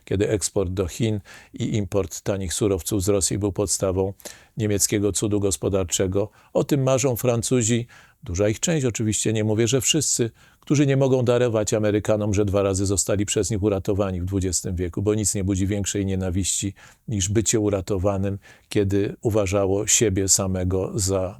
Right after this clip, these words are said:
e, no, wystarczającą suwerenną potęgę. E,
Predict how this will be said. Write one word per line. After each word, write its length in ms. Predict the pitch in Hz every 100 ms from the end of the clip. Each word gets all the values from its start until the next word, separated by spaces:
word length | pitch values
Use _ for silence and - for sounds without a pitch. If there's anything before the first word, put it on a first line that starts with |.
| 185
e, 360 | 101 90 90 110
no, 260 | 98 90
wystarczającą 880 | 104 104 - 98 - 98 98 98 95
suwerenną 580 | - 107 104 98 98 92
potęgę. 580 | 98 - 95 87 85 - _ - - - -
E, 40 | _